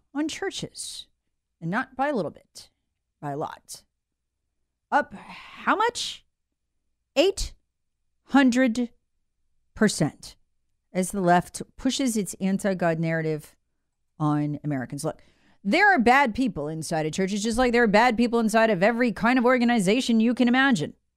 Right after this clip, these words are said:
But you've worked in a place with a bad person. So I get it. Churches have bad people. They got a lot of good people, too. Why is the left driven to madness by churches?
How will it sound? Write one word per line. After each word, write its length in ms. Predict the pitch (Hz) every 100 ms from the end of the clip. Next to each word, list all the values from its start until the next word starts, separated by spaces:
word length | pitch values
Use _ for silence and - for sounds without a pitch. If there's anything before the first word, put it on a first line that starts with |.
| _ _ _
But 140 | -
you've 80 | 170
worked 220 | 202 233
in 60 | 151
a 40 |
place 260 | 139 147 120
with 100 | 139
a 40 |
bad 240 | 143 135 127
person. 320 | 135 - - _ _ _ _ _ _ _ _ _ _ _ _ _ _ _ _ _
So 100 | 247
I 100 | 285
get 200 | 311 311
it. 100 | - _ _ _ _ _ _
Churches 280 | 135 127 156
have 200 | 170 170
bad 240 | 175 180
people. 360 | 226 226 - -
They 180 | _ 370
got 60 |
a 20 | 220
lot 120 | 180
of 160 | 135
good 260 | - 185 160
people, 300 | - - -
too. 200 | - - - - - _ _ _ _ _ _ _ _ _ _ _ _ _ _ _ _ _ _ _ _ _ _ _ _ _
Why 220 | 165 226
is 160 | 330 277
the 80 | 247
left 240 | 196 -
driven 220 | 180 160
to 200 | 151 -
madness 600 | 156 147 151 143 135 -
by 160 | - 80
churches? 500 | - - - -